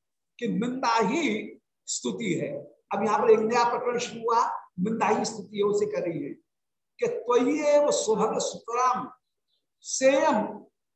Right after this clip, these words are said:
संभाविता श्रुता सरिणी संप्रत जगत जनानाम पचस किमपि मानसे किम।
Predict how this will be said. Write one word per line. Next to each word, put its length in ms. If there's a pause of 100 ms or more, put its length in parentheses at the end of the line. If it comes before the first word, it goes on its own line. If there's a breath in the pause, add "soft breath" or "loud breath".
संभाविता 1120
श्रुता 840
सरिणी 680 (760)
संप्रत 680
जगत 400
जनानाम 840 (840)
पचस 360
किमपि 920 (220)
मानसे 800
किम। 220